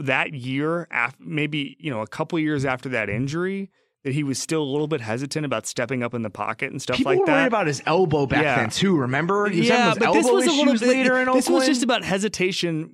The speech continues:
Speaker 1: from being injured so
Speaker 2: The, the
Speaker 1: much.
Speaker 2: A C L,
Speaker 1: Yeah,
Speaker 2: yeah.
Speaker 1: yeah, yeah. And so, a-, and, and then he got to Arizona. And by the way, as you said, Arizona paid almost nothing for him,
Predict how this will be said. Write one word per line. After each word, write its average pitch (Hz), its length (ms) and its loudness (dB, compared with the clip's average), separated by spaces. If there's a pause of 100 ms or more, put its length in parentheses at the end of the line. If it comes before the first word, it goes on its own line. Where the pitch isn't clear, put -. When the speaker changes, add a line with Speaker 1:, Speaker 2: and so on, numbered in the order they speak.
Speaker 1:
from 175 1080 -2
being 147 220 0
injured 135 380 -2
so 131 120 0
Speaker 2:
The, 113 60 4
the 113 120 0
Speaker 1:
much. 123 100 0
Speaker 2:
A 117 120 2
C 117 260 0
L, 110 220 0
Speaker 1:
Yeah, 233 240 4
Speaker 2:
yeah. 208 240 2
Speaker 1:
yeah, - 20 2
yeah. 185 380 2
And 180 180 0
so, 170 480 0
a-, 180 180 -4
and, 175 360 -2
and 165 200 0
then 180 140 0
he 175 80 0
got 156 220 -2
to 170 80 -2
Arizona. 151 580 0
And 139 160 -4
by 131 140 0
the 135 80 0
way, 135 280 0
as 117 240 -4
you 117 60 -8
said, 123 300 -2
Arizona 113 360 -4
paid 110 240 -4
almost 107 280 -8
nothing 139 260 -4
for 123 260 -6
him, 117 140 -4